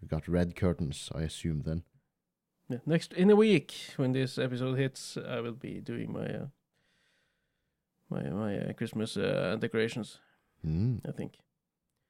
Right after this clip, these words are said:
Speaker 2: that should be a couple of days before December hits, so I should start then. Doing
Speaker 1: Yeah.
Speaker 2: Yeah.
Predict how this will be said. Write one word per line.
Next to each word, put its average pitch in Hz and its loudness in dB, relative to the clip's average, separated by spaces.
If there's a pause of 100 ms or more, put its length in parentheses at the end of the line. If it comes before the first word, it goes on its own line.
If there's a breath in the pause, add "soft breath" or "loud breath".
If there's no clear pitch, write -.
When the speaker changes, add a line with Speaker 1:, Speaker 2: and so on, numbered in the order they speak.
(280)
Speaker 2:
that - -8
should - -6
be 95 -2
a 98 -2
couple 101 -6
of 104 -6
days 101 -4
before 110 -4
December 110 -4
hits, - -8
so - -6
I 117 -6
should 113 -10
start 107 -4
then. 101 -6 (320)
Doing - -4
Speaker 1:
Yeah. 90 4 (1000)
Speaker 2:
Yeah. 147 -6